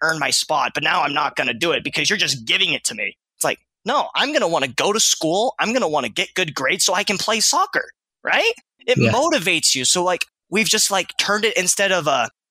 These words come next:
Speaker 1: grace being a motivator, it's like it turns into a, a demotivator or whatever word. But, like, it just ma-, we think it's gonna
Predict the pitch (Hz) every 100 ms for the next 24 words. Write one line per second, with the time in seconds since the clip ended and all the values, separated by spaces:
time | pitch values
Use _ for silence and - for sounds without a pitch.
0 | _ 160 160 208 - 139 175 175 160 147
1 | 151 208 196 147 147 147 151 - 147 131
2 | - - 165 - 175 160 160 - 135 117
3 | - 160 190 160 120 113 113 120 143 135
4 | 139 131 120 117 - 127 143 123 113 135
5 | 127 - 170 180 156 151 - 147 160 -
6 | 185 165 - 160 131